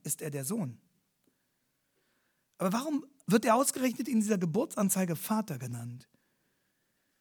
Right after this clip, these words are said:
Weil, weil Gott damit die Art seiner Herrschaft beschreibt. Der Messias wird herrschen als ein väterlicher Herrscher. Ein väterlicher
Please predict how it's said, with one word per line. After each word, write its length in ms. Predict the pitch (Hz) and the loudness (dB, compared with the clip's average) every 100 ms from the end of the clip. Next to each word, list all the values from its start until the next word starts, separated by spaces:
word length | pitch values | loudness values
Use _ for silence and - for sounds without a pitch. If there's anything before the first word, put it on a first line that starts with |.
| _ - | _ -4
Weil, 320 | 160 175 180 185 - | 0 2 0 -4 -6
weil 120 | 175 | -2
Gott 200 | 214 220 | -2 0
damit 260 | 214 208 | -2 -2
die 200 | 196 190 - | -6 -10 -6
Art 420 | 202 226 - - - | -2 -2 -2 -8 -10
seiner 380 | 147 180 190 175 | -4 -2 0 -2
Herrschaft 520 | 185 214 - 135 - | -2 -4 -6 -8 -12
beschreibt. 640 | 135 - - 127 127 123 _ - - _ - _ _ _ - | -10 -10 -8 -12 -12 -16 _ -20 -20 _ -20 _ _ _ -10
Der 80 | 147 | -6
Messias 840 | 165 - 202 214 240 247 - - | -4 -4 -4 -2 0 -2 -6 -6
wird 280 | 185 180 - _ _ | -6 -6 -12 _ _
herrschen 520 | - 190 226 226 254 | -6 -2 -2 -2 -6
als 220 | 233 180 | -6 -8
ein 240 | 175 165 156 _ _ | -6 -6 -6 _ _
väterlicher 960 | - - - - 208 214 143 131 123 131 | -16 -10 -6 -2 0 0 -4 -6 -8 -12
Herrscher. 520 | 123 127 127 - 131 _ _ _ _ _ _ _ _ _ _ _ _ _ | -10 -10 -12 -14 -16 _ _ _ _ _ _ _ _ _ _ _ _ _
Ein 160 | - 160 | -6 -4
väterlicher 920 | - - 262 269 196 147 131 147 139 | -2 0 0 0 -4 -4 -6 -8 -10